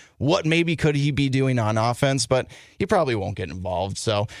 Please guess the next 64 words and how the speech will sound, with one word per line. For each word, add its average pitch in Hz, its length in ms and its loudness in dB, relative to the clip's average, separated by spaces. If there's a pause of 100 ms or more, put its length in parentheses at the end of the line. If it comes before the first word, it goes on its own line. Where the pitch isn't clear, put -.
it'll 156 160 2
probably 147 300 2
just 131 200 -4
be 127 120 -2
Cook 117 260 -2
and 117 100 0
Madison, 104 440 -2
and 101 80 -4
that'll 95 200 -4
be 101 160 -8
just 98 220 -6
fine. 170 360 0 (260)
I 143 100 0
would 202 160 -2
really, 339 580 2 (100)
really, 262 380 0
really 220 400 2
love 156 380 0
to 143 100 -2
see, 135 320 0
uh, 113 200 0
<laughs> - 40 -14
K 165 180 -2
J 160 220 -2
Osborn 151 560 -2
again 139 480 -2
have 135 340 0
a 131 80 0
big 139 220 -2
game. 156 360 0
I've 123 200 -2
been 131 180 -2
asking 139 440 -2
for 131 140 -2
that 117 220 -2
for 113 300 -4
weeks. 123 760 -2 (240)
I - 60 -8
believe 165 220 -2
he 151 40 0
only 139 180 0
had, 120 120 0
like, 98 160 -4
two - 160 -4
targets 90 560 -4
in 104 140 -4
this 98 180 -4
last 95 300 -2
game 95 340 -4
against 98 260 -4
the 104 80 -6
Patriots. 98 680 -4
And, 117 160 -2
you 117 80 -2
know, 127 160 -2
the 139 80 -6
Vikings, 240 420 -2
you 196 160 -2
know, 214 160 -2
they 208 140 -4
put 214 180 -2
up 214 80 -4
pretty 196 180 -4
good, 170 280 -4